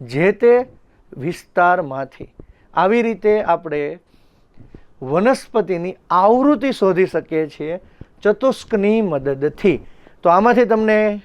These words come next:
ક્રોસ ક્વેશ્ચનિંગ થઈ શકે, ઘનતાના ક્વેશ્ચન પૂછી શકે છે,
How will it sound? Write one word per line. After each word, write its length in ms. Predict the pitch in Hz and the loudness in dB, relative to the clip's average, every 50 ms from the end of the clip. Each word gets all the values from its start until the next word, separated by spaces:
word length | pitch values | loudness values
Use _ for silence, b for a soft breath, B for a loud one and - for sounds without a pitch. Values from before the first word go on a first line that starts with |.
| b b b - | b b b -4
ક્રોસ 320 | - 220 240 254 - - | 0 2 2 2 0 0
ક્વેશ્ચનિંગ 500 | - 240 233 214 - 240 220 220 220 214 | 2 2 2 2 2 0 0 0 -2 -4
થઈ 180 | - 202 202 202 | -4 -4 -4 -4
શકે, 400 | 202 - 208 185 196 208 214 226 - - b b b b b b - | -4 -4 -6 -4 -4 -6 -8 -10 -14 -20 b b b b b b -4
ઘનતાના 480 | 151 156 170 190 196 208 208 208 214 208 | -2 0 0 0 2 2 4 4 4 2
ક્વેશ્ચન 380 | 208 214 202 196 - 220 208 196 | 0 -2 -4 -4 -4 -6 -6 -6
પૂછી 260 | 190 196 - 208 196 | -6 -6 -4 -6 -6
શકે 320 | - 196 185 - 190 190 | -4 -6 -6 -6 -8 -8
છે, 240 | 165 - 185 190 208 | -8 -12 -16 -16 -18